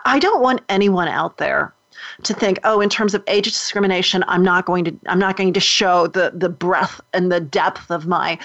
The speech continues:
my, my experiences because I'm scared." Here's the thing. You know, I say put it out there. Lead. Lead with your experience. Lead with your age. Show yourself to be vibrant. Show yourself to be relevant.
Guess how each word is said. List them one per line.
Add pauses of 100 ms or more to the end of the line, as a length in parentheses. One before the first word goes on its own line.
(240)
my,
my
experiences (220)
because
I'm
scared." (440)
Here's
the
thing. (340)
You
know,
I
say
put
it
out
there.
Lead.
Lead
with
your
experience. (140)
Lead
with
your
age. (180)
Show
yourself
to
be
vibrant. (240)
Show
yourself
to
be
relevant.